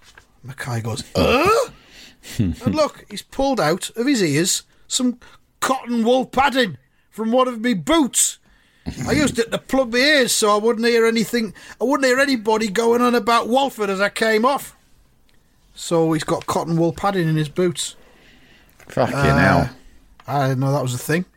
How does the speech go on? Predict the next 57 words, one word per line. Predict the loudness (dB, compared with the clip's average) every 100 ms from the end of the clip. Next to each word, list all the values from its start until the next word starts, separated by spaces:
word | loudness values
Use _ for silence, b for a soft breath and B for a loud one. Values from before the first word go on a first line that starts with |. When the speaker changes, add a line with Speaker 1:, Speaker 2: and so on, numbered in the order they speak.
| _ _ -4
Speaker 1:
I | 0
never | 0 -2
played | -2 -2
with | -2
cotton | -4 -2 0
wool | 0
padding | -2 -4 -2 0
in |
my | 0
boots | 0 -4 -4
for | -6
the |
school | -6 -4 0
team. | 4
Speaker 2:
Matt, | 4 4 4
Matt | 4 4
Upson | 2 2 -2 2 2 2 0 0
went | 2 2 0
for | -2 -2
a |
phase | 2 2 2 -2
of | 2
playing | 2 2
just | 2 2
with | 2
a | 2
bit | 2 2
of, | 4
like, | 4 2 -2 -14 B B B
cardboard | 2 4 4 2 -2 0 0
in | 2
his | 0
boots, | 0 0 0 -2 -4 -2
I |
think. | 0 0 0
Speaker 1:
Did | 0
he? | -2 -2 B B B B
Speaker 2:
Yeah, | 2 6 6 6
I |
remember | 4 2 4
reading | 4 4
an | 4
article | 4 2 2 0
once, | 0 0
like, | 2 2 0
he |
kept | -2 -2 -2
getting | -2 2
injured | 2 2 2 0 -2
all | 0 0
the | 0
time. | 2 2 2 -2 -6 B B B
And | 2
in | 4
Speaker 1:
Right. | 4
Speaker 2:
the | 4
end, | 2 0 -2 -6